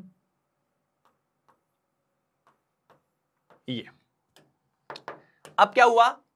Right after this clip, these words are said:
यहां से क्लोरीन कह रहा, "भैया मैं जा रहा हूं।" क्लोरीन ने ये लोन पेयर लिया, ये बॉन्ड लिया और निकल गया सीएल माइनस बना के। और ये के था, था क्या नहीं?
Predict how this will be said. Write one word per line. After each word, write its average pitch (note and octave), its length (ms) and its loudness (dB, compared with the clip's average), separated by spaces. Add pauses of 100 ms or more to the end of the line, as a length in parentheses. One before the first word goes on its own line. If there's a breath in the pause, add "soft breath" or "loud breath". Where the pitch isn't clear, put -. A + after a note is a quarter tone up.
यहां F3 260 -2
से C4+ 120 -4
क्लोरीन A#3+ 400 2
कह B3 80 2
रहा, A#3+ 120 4
"भैया A3 220 4
मैं G3 140 2
जा D3+ 100 2
रहा B2 120 -2
हूं।" - 180 -18 (520)
क्लोरीन G#3 360 0
ने B3 100 -2
ये B3 140 0
लोन A3 240 0
पेयर A#3+ 200 2
लिया, A#3 280 4
ये G#3 180 4
बॉन्ड G3 320 4
लिया A#3 160 8
और A#3 80 8
निकल G3 220 2
गया F#3 140 4
सीएल G#3 360 0
माइनस F3 300 0
बना C#3+ 220 -12
के। - 140 -20 (340)
और F3 120 0
ये A3+ 160 -2
के B3 220 0
था, B3+ 220 2
था - 360 4
क्या C4+ 140 4
नहीं? B3 240 -4